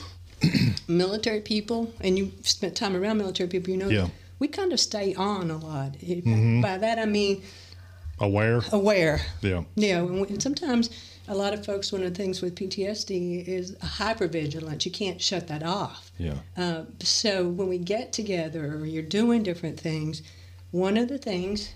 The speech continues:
Speaker 1: is always something you look forward to no matter where you are and what you're doing. Training, deployment, whatever, a meal. You sit down, and that's your time to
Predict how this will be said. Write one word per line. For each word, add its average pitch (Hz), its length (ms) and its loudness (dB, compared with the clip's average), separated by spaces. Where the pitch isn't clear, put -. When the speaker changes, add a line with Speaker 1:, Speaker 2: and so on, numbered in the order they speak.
Speaker 1:
is 180 120 -2
always 190 300 0
something 185 380 0
you 170 120 0
look 208 220 -4
forward 202 280 -6
to 185 140 0
no 175 100 0
matter 170 200 0
where 180 220 -2
you 240 220 -2
are 208 120 -2
and 196 100 -6
what 190 220 -2
you're 196 60 -2
doing. 143 220 -2
Training, 208 760 4
deployment, 185 360 -2
whatever, 185 540 0
a 175 60 0
meal. 185 400 4
You 175 100 0
sit 208 280 -2
down, 214 420 -2
and 175 140 2
that's 175 220 -2
your 175 80 -6
time 185 380 -2
to 143 180 -2